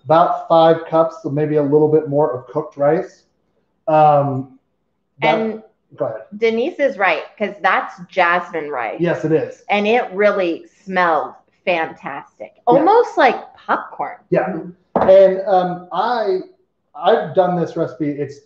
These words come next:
Speaker 1: basically three cups of rice, three cups of water, uh, teaspoon of salt, and what, like, a teaspoon or tablespoon of whatever oil. I put butter, uh, a teaspoon of butter or a tablespoon of butter in here.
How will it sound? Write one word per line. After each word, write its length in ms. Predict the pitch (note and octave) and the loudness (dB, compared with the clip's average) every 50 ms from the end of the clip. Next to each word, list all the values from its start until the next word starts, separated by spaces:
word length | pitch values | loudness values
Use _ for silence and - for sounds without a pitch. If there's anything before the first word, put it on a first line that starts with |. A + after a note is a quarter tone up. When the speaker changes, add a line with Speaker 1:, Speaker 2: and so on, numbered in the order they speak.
| - - | -14 -8
Speaker 1:
basically 600 | F3 F3+ F#3 F#3 G#3 F#3+ F#3 - D#3 C3+ A2+ - - - _ _ _ _ _ _ | -4 -2 -2 -2 -2 -4 -4 -2 -4 -6 -6 -8 -14 -20 _ _ _ _ _ _
three 120 | A2+ A2 | -20 -18
cups 240 | - C3 B2 B2 - | -16 -14 -14 -14 -12
of 80 | C#3 C3 | -8 -4
rice, 340 | D3+ E3+ F#3+ G3 G3 G3 - - _ _ _ _ _ _ | 0 2 2 2 2 -4 -10 -16 _ _ _ _ _ _
three 140 | B2 A#2+ | -16 -12
cups 240 | - - A#2+ - - | -10 -10 -10 -8 -10
of 120 | B2 A#2+ C3 | -12 -6 -4
water, 560 | D3+ D#3 D#3+ D#3 D#3 D3+ D3+ D3 - - - _ _ _ _ | -2 -2 0 0 2 2 0 0 -4 -10 -20 _ _ _ _
uh, 380 | C3+ C3 B2+ B2 B2 B2 B2+ C3 B2+ - _ _ _ _ _ _ _ _ _ _ _ _ _ _ _ _ | -6 -4 -4 -4 -4 -6 -8 -10 -14 -16 _ _ _ _ _ _ _ _ _ _ _ _ _ _ _ _
teaspoon 420 | - E3 D#3+ - - - D#3+ D3+ | -2 -2 -2 0 0 0 0 0
of 100 | D3+ C3 | 0 -2
salt, 540 | - - F3 E3+ E3+ E3+ E3+ E3+ - - D3+ | -2 2 4 4 6 4 2 0 -2 -4 -4
and 460 | C#3+ C#3 C#3+ C#3+ C#3 C#3+ C#3+ C3 - C#3+ | 0 0 2 0 0 -2 -4 -6 -2 2
what, 260 | C#3+ D3 C#3+ C#3+ D3+ | 2 2 2 2 0
like, 160 | D3 - - | 0 0 -2
a 140 | F3+ - - - _ _ | -4 -10 -12 -18 _ _
teaspoon 540 | _ F3+ F3+ E3 F3 - - E3 D#3 D#3 | _ -4 -4 -4 -4 -2 0 0 2 2
or 240 | D#3 C#3+ C#3+ C#3 C3+ - | 0 0 -2 -2 -2 -2
tablespoon 580 | D#3+ D#3+ D#3+ D#3+ D3+ - - D3+ D3 D3 C#3+ C#3+ | 0 0 0 0 -2 -2 0 0 0 2 0 -2
of 220 | C#3+ C3+ C3 C3 C3 | -4 -6 -6 -4 -2
whatever 340 | C#3 C#3 C3 B2 C3+ B2+ - | -2 -2 -2 -2 -4 -4 -4
oil. 280 | C3+ A#2 A2 - - - - | -4 -4 -6 -6 -12 -12 -6
I 140 | C#3+ D#3 E3+ | -2 -2 -2
put 260 | E3+ F3 F#3 E3+ D#3 | 0 -2 -2 -2 0
butter, 320 | D#3 D#3 D#3 D#3+ E3 D#3 D3 | 0 0 2 2 2 2 2
uh, 320 | C#3+ C3+ C3 C#3 C#3+ B2+ | 0 2 2 0 0 -2
a 60 | - - | -2 -4
teaspoon 320 | D#3+ C#3+ - - D3 C3 | -4 -4 -4 -4 -4 -4
of 100 | B2 B2+ | -4 -4
butter 180 | C3 B2 A#2+ - | -4 -6 -4 -4
or 120 | C3+ C3 B2+ | -6 -6 -4
a 40 | - | -4
tablespoon 360 | D#3 D3 C3+ B2 - C3+ B2 | -4 -4 -4 -6 -4 -4 -6
of 100 | A2+ - | -4 -6
butter 280 | A#2+ A#2 A2+ - - - _ | -8 -10 -10 -12 -16 -20 _
in 60 | _ | _
here. 140 | _ _ | _ _